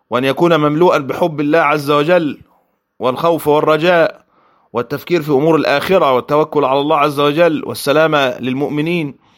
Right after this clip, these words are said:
فهذا يتنافى مع كل ذلك. وفي، آه، سنن ابن ماجه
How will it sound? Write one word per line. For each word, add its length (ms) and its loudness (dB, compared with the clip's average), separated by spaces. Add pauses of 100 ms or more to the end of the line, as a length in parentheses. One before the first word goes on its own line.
(480)
فهذا 280 0
يتنافى 460 0
مع 180 0
كل 260 0
ذلك. 480 0 (840)
وفي، 460 2
آه، 300 2
سنن 220 0
ابن 300 -2
ماجه 460 0